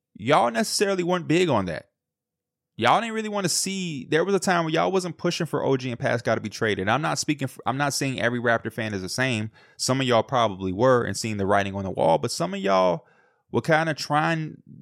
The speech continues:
y'all best to see Pascal potentially stay.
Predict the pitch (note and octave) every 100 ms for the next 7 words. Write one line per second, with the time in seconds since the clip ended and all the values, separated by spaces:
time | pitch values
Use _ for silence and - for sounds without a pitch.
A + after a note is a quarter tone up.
0 | G2+ B2+ C#3+ B2 C#3+ D#3 - A#2+ - D#3+
1 | D#3+ D3+ D3 C3 - - C#3+ C#3+ - C#3+
2 | C3+ B2+ C#3+ - A#2 - B2 B2 G#2+